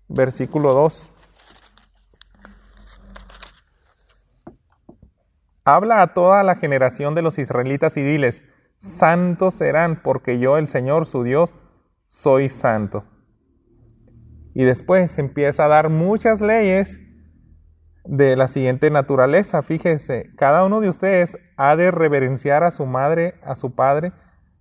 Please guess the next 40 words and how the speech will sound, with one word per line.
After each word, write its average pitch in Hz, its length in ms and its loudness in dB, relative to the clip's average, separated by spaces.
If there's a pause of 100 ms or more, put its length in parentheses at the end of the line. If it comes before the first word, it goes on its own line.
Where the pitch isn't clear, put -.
(140)
guardarán 131 540 0
mis 139 120 -4
días 139 160 0
de 131 120 2
reposo, 156 720 -4
yo 143 120 -2
soy 151 140 -2
el 139 100 -2
Señor 131 300 -2
su 127 140 -4
Dios, 147 340 -2 (380)
no 143 100 -2
se 147 120 0
vuelvan 131 360 4
a 123 80 2
los 117 200 -2
ídolos, 175 520 -2
ni 139 160 -4
se 135 160 -2
hagan 139 240 0
dioses 143 320 -2
de 139 100 0
fundición, 131 540 -4 (400)
yo 127 180 2
soy 156 180 2
el 143 120 0
Señor 143 400 0
su 127 220 -4
Dios". 110 340 -4 (640)
Y 127 120 -4
empieza 151 400 0
a - 20 4
dar 170 220 4
muchas 170 640 0
leyes 175 360 0
donde 131 280 -2
dice, 120 260 -4
"Yo 127 160 0
soy 185 180 0
santo, 180 460 -2